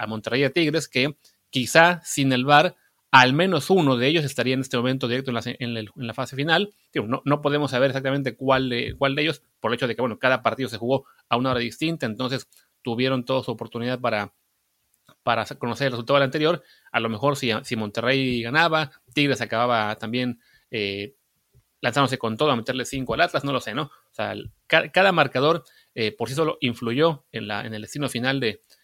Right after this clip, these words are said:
de su, de, de su equipo, y además, pues sí, en lo, en cómo encaró cada otro part-, cada otro equipo sus, sus partidos, ¿no?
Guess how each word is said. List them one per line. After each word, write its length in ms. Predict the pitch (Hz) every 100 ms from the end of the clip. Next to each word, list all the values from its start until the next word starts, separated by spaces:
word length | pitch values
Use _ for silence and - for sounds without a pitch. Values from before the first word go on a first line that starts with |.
| _ -
de 220 | 110 107
su, 400 | - 110 107 117
de, 140 | 110
de 120 | 110 123
su 100 | 123
equipo, 400 | 180 190 220 -
y 120 | 123
además, 420 | 104 107 113 139
pues 120 | - 117
sí, 140 | 107
en 140 | - 104
lo, 100 | 113
en 120 | 113
cómo 200 | 117 123
encaró 320 | 131 117 120
cada 140 | 117 123
otro 100 | 123
part-, 220 | 110 107
cada 260 | - 123 123
otro 180 | 131 127
equipo 260 | 131 135
sus, 220 | 123 117 _ -
sus 80 |
partidos, 300 | 123 135 135
¿no? 140 | 135